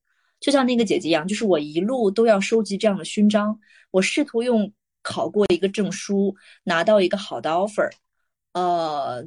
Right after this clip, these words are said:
等等这样的方式来成为我人生路上的打卡和证明，来证明我是一个不断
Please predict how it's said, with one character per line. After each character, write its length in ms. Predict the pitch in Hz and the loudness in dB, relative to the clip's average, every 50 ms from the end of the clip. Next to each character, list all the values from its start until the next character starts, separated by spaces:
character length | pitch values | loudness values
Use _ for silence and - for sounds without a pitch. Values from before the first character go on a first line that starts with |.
| 190 | -4
等 200 | - 196 180 202 | -2 0 0 2
等 180 | 220 220 190 202 | 0 0 -2 -2
这 100 | - 240 | 0 0
样 100 | 220 202 | 2 2
的 60 | 190 | 0
方 240 | 190 - 226 220 226 | 0 0 0 0 0
式 140 | 220 - - | -2 -4 -4
来 240 | 185 151 139 151 175 | -4 -4 -4 -4 -6
成 240 | - - - 202 190 | -8 -6 -4 -2 0
为 140 | 202 226 247 | 2 2 2
我 160 | 247 208 170 | 2 0 0
人 160 | 151 160 175 | 0 -2 -4
生 140 | 190 214 214 | -2 0 0
路 100 | 214 214 | 0 0
上 140 | 214 208 196 | 0 -4 -6
的 80 | 175 | -8
打 220 | 170 - 135 156 196 | -6 -8 -10 -10 -10
卡 180 | - - 143 | -10 -10 -10
和 100 | - - 180 | -10 -10 -12
证 240 | - - 294 294 247 | -6 -2 -2 0 0
明， 280 | 202 156 151 156 - - | -2 -4 -6 -16 -16 -8
来 200 | 160 156 151 160 180 | -6 -4 -4 -4 -6
证 240 | - - 269 262 226 | -4 -2 0 2 4
明 200 | 202 196 202 190 | 4 4 2 0
我 100 | 165 143 | 0 -4
是 200 | - - 208 185 | -4 -2 0 0
一 40 | |
个 120 | 180 180 180 | 0 0 -4
不 260 | - _ - - - | -6 _ -16 -8 0
断 240 | 214 240 233 214 | 2 4 4 4